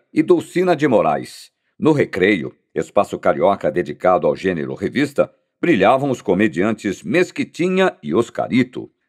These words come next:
A era de ouro da ópera, que mantivera lotados os teatros municipais do Rio e de São Paulo anos antes,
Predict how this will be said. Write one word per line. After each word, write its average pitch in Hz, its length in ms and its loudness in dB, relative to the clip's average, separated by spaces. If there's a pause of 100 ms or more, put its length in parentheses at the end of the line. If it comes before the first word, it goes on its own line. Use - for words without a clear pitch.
(220)
A 156 180 4
era 185 220 4
de 110 140 -4
ouro 76 300 -2
da 82 140 2
ópera, 78 580 0 (260)
que 92 100 -2
mantivera 113 580 0
lotados 110 600 -2
os 90 140 -8
teatros 104 440 -2
municipais 110 640 0
do 92 140 0
Rio 135 260 0
e 113 60 0
de 110 120 -4
São 71 200 -2
Paulo 110 400 2
anos 151 320 0
antes, 139 480 -2